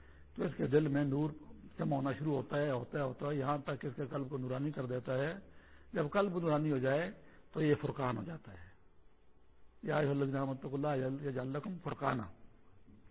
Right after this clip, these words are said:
تو یہ پھر فرقان ہو جاتا ہے۔ ٹھیک ہے نا؟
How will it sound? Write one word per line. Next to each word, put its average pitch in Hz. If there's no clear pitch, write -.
تو -
یہ 214
پھر 143
فرقان 123
ہو 98
جاتا 95
ہے۔ -
ٹھیک 147
ہے 143
نا؟ -